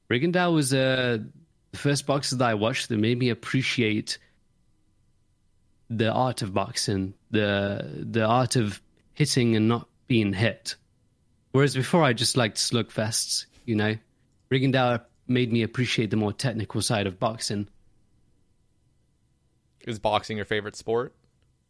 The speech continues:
Speaker 1: Mm-hmm. Always will be. But Rigondeaux is a,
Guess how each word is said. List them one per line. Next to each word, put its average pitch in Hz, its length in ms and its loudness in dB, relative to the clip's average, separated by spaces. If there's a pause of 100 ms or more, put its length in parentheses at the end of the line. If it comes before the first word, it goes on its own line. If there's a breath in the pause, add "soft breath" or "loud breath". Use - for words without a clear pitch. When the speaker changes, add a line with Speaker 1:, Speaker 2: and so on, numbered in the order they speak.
(160)
Speaker 1:
Mm-hmm. 139 400 2 (240)
Always 123 340 2
will 107 220 2
be. 101 200 0
But 107 140 -2
Rigondeaux 127 640 2
is 123 140 0
a, 107 400 0